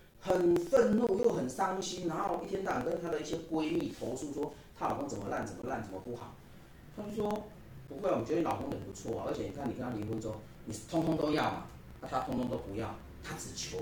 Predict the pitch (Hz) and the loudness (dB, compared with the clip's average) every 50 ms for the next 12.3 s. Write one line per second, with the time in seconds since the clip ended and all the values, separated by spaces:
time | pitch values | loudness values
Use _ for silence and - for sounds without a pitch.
0 | - - - - - - - - - - - - 151 120 - - 120 110 - - | -4 -4 -4 -4 -4 -4 -4 -8 -10 -10 -6 -4 -2 -2 -2 -2 -4 -6 -8 -10
1 | - - - - - - - - - - - - - - 208 - - - - - | -12 -14 -16 -16 -16 -16 -16 -14 -14 -14 -14 -14 -10 -10 -10 -8 -8 -8 -6 -6
2 | - - - - - - - - - - - - - - - - - - - - | -6 -6 -6 -8 -10 -10 -12 -12 -12 -12 -12 -12 -12 -12 -10 -10 -8 -8 -6 -2
3 | 302 285 - - 349 311 - - - 160 143 117 113 101 110 131 - - - - | -2 -2 0 0 -2 -2 -2 -2 -4 -4 -4 -4 -4 -4 -4 -4 -6 -6 -6 -8
4 | - - - - - - - - - - - 139 147 151 147 139 - - - - | -12 -14 -16 -16 -16 -14 -14 -12 -10 -6 0 2 4 4 4 2 0 -4 -8 -10
5 | - - - - - - - 180 185 165 - 180 175 - - - - - - - | -12 -12 -12 -14 -14 -6 4 6 6 6 8 8 8 8 6 0 -6 -10 -12 -14
6 | - - - - 196 185 180 - 160 170 160 - - - - - - - - - | -14 -12 -4 0 0 0 2 2 2 0 0 0 -2 -4 -6 -10 -14 -18 -18 -18
7 | - - - - - - - - - - - - - - - - - - - - | -18 -16 -16 -16 -14 -16 -18 -18 -20 -20 -20 -20 -20 -20 -20 -20 -20 -20 -20 -20
8 | - - - - - - - - - - - - - - - - - - 120 139 | -20 -18 -20 -20 -20 -20 -20 -20 -20 -20 -20 -20 -20 -20 -20 -20 -18 -14 -12 -10
9 | 127 117 107 - - - - - - - - - - - - - - - - - | -8 -8 -8 -10 -12 -16 -18 -20 -20 -20 -20 -20 -20 -20 -20 -20 -20 -20 -16 -16
10 | - - - - - - - - - - - 165 160 151 - 143 139 117 - - | -14 -14 -14 -16 -18 -20 -20 -20 -18 -8 -6 -4 -4 -4 -4 -2 -2 -2 -4 -4
11 | - - 104 104 - - - - - - 110 110 113 110 - - 104 - 104 101 | -6 -8 -8 -6 -8 -10 -10 -12 -10 -8 -8 -6 -8 -8 -6 -6 -6 -6 -6 -8
12 | - - - - - - | -10 -12 -14 -16 -16 -18